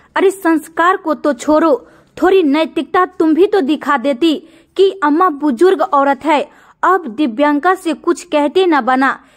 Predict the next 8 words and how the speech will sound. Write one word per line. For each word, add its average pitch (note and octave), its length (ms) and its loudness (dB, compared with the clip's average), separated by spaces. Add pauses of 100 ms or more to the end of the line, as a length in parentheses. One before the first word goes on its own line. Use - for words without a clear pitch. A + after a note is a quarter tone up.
(180)
ये F4 240 2
देख D#4 340 -2
करके D#4 320 0
उसके D#4 460 -2
भाई C#4 420 -2
ने E4+ 160 -2
कहा, C4 400 -2 (320)
"दिव्यांका, D#4 680 0